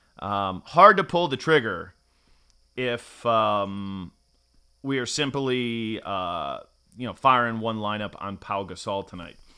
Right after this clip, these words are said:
Some other names, though, that I, I'm interested in. Uh, Miles Turner here against Philadelphia. Don't mind him at sixty-eight hundred on FanDuel, sixty-two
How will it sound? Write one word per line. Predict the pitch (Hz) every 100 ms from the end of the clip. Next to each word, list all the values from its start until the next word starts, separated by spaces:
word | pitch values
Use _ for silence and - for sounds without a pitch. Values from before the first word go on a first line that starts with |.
| - - - _
Some | - 202
other | 254
names, | 254 247 226
though, | 226
that | 208
I, | 190 185
I'm | 180
interested | 190 185 190 185 175
in. | 180 175
Uh, | 143 143
Miles | 131 147 175 170 -
Turner | - - 160 175 175
here | 156 156 156 147
against | 123 123 107 -
Philadelphia. | 127 107 92 131 143 147 147 139 135 -
Don't | 127 104
mind | 120 107
him | 120 131
at | 113 -
sixty-eight | - 131 - 117 120
hundred | 123 110
on | 107
FanDuel, | 104 120 120 117 117
sixty-two | - - 104 - - 139 135